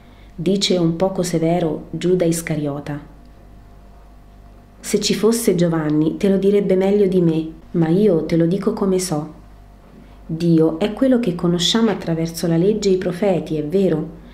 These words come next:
ma in che lo conosciamo? Come?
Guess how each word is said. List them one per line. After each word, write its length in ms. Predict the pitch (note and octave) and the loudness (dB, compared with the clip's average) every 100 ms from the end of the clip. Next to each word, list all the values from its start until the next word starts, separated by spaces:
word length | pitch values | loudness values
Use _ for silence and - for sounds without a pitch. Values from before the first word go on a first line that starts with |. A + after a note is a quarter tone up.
| - - - | -20 -10 -2
ma 460 | G#3 G3 F#3 F3+ - | 0 2 0 -2 0
in 240 | C#4+ C#4 | 2 2
che 240 | - D#3+ D3 | 0 0 0
lo 120 | D3+ | -2
conosciamo? 800 | D3+ D3 D3+ - D3 C#3+ C#3+ D#3 - | -2 -2 -2 -2 -2 -4 -6 -10 -8
Come? 480 | - B3 D#3 D3+ | 0 2 2 0